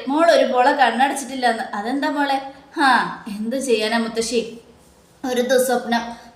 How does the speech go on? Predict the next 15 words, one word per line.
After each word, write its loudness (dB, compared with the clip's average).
ഓരോരോ 0
സ്വപ്നങ്ങൾ 0
വന്നു 2
കഴിഞ്ഞാൽ 2
പിന്നെ 0
നമ്മുടെ 2
ഉറക്കം 2
തന്നെ 4
നഷ്ടപ്പെടും, 0
സമാധാനം 6
പോവും. 0
അങ്ങനെയാ 2
സ്വപ്നം -2
കണ്ടത് 0
മോളെ. -2